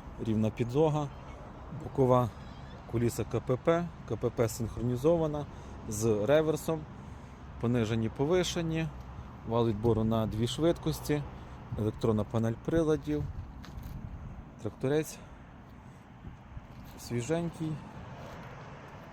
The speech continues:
тільки зібраний. Зараз ми вам скажемо. Два-,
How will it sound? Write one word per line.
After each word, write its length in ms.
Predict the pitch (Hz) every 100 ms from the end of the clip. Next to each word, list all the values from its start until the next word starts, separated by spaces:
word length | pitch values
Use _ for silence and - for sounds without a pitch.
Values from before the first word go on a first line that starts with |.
| - - -
тільки 340 | - 113 - 113
зібраний. 600 | 123 151 143 147 147 151 135 - - - - - - - - - - - - - - - - - 131
Зараз 320 | 110 107 101
ми 180 | 120 110 - - - - - - - - - - - 104
вам 100 | 98
скажемо. 360 | 110 143 131 131 - - - -
Два-, 300 | 107 107 110